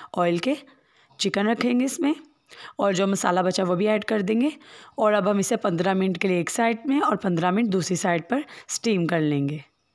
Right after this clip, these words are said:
पन्द्रह मिनट के लिए हम इसे एक साइड पर स्टीम कर लेंगे लो फ्लेम पर। ये देखिए, एक साइड इसकी हो चुकी है अच्छे से। अब हम इसकी साइड पलट लेंगे और ये देखिए, चिकन ने काफ़ी पानी छोड़ा है, इसलिए हम इसमें पानी बिल्कुल भी ऐड नहीं करेंगे।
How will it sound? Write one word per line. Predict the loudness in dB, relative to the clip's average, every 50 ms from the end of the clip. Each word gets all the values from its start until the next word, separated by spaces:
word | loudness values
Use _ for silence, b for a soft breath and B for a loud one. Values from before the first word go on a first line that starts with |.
| _ _ _ _ _ _ _ _ _ _ _ _ _ _ _ _ _ _ _ _ _ _
पन्द्रह | -4 -2 0 2 2
मिनट | 2 2 0 0 0
के | 0
लिए | 0 2
हम | 2 2 0
इसे | 0 0 0 0 0
एक | 0 -2 -2
साइड | 0 0 0 0 0
पर | -2 -4
स्टीम | -2 -2 0 0 0 0
कर | 0 0 2
लेंगे | 2 2 2 0 0 -2 -2 -6 -10 _ _ _ -8 -4 0
लो | 0 2 0
फ्लेम | 0 0 0 0 0 0 0
पर। | -2 -2 -4 -4 b b b b b b b b b b b b b b b -4
ये | -2 0
देखिए, | 0 0 0 2 0 0
एक | 0 0
साइड | 0 0 2 2 2 0 -2 -6 -12 -16 -16 -8 -6
इसकी | -6 -6 -4 -2 0 0
हो | 2 2 2 0
चुकी | 0 -2 -2 0 0
है | 0 0
अच्छे | 0 -2 -2 -2 -2 -2
से। | 0 -2 -2 -2 B B B B B B B B B -2
अब | 0 0 2 2
हम | 2 2 2
इसकी | 0 -2 -2 -4 -2
साइड | 0 0 0 0 0 -2
पलट | -2 0 0 0 0 0 -2
लेंगे | 0 0 2 0 0
और | -2 -4 -6 -14 _ _ _ _ _ -6 -2 0
ये | 0 2
देखिए, | 0 0 0 -2 -4 -6 -8
चिकन | -6 -4 -2 -2 0 0 0
ने | 0 0
काफ़ी | 0 0 0 0 -2 -2
पानी | 0 0 0 0 0
छोड़ा | -2 0 0 0 0 0
है, | 0 B B B B B B B B B -4
इसलिए | -4 -2 -2 0 0
हम | 2 2 0
इसमें | 0 -2 -2 -4 -2
पानी | 0 0 2 2 2 0
बिल्कुल | 0 -2 -2 -2 -2 0
भी | 0 2
ऐड | 2 2 2 0 0 0
नहीं | 0 0 0 0 0
करेंगे। | 0 0 0 2 2 0 0 -2